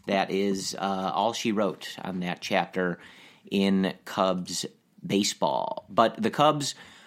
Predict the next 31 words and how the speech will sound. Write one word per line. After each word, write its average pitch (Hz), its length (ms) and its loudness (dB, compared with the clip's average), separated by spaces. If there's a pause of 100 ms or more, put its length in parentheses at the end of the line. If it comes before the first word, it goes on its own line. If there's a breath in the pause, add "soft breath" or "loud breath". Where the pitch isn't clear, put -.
(540 loud breath)
not 165 200 8
necessarily 135 680 6
losing, 107 640 4
uh, 101 760 4
but 110 180 4
at 110 100 0
least 131 440 2 (120)
from 117 280 4
their 104 160 6
roster 107 640 4
in 104 440 0
twenty 107 460 0
eighteen, 98 800 0 (120)
they 110 180 2
will 98 140 2
not 107 480 2
return 98 800 2
Jesse 104 340 0
Chavez, - 840 2
who 95 500 2
re-signed 107 840 4
with 98 240 0
the 95 100 -2
Texas - 400 -2
Rangers 104 540 2 (320 loud breath)
for 95 600 2
eight 127 180 0
million 113 280 2
dollars 104 440 6
on 98 360 4
a 85 160 -2